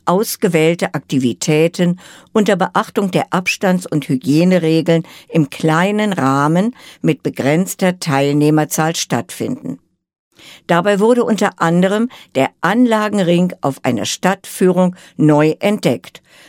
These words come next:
Frankfurt bei einer Schiffsrundfahrt von einer anderen Seite erkundet,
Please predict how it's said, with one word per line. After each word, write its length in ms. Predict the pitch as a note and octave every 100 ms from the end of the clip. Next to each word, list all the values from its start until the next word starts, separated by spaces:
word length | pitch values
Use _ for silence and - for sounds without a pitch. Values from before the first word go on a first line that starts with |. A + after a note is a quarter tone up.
| _
Frankfurt 800 | - C3 C#3 F3 F3+ F3+ F3+ F3+ - _
bei 140 | D#3+
einer 220 | - C3+ B2
Schiffsrundfahrt 960 | - B3+ - F#3+ F#3+ F3+ F#3+ F3 F3+ - -
von 220 | - F#3
einer 320 | F#3 F#3 F#3+ -
anderen 540 | G3 A3+ A#3+ A#3 G#3+
Seite 400 | C#3 C#3 D3+ F#3
erkundet, 680 | F#3 F3+ A3 A3 C4 C#4